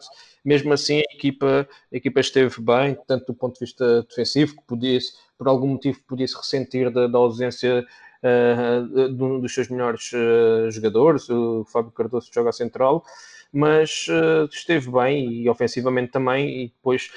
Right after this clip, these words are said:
Tiago Santana, como tu disseste, marcou dois golos e, e é um jogador a ter em conta esta temporada. Já o ano passado tinha dado boas indicações, eh,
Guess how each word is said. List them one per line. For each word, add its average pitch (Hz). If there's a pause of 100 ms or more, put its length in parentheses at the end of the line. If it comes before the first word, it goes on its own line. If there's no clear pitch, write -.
(320)
Tiago 143
Santana, 139
como 135
tu 127
disseste, 127
marcou 123
dois 123
golos 123
e, 113
e 127
é 135
um 131
jogador 131
a 127
ter 127
em 120
conta 120
esta 117
temporada. 117
Já 113
o 117
ano 117
passado 120
tinha 120
dado 113
boas 117
indicações, 120 (500)
eh, 135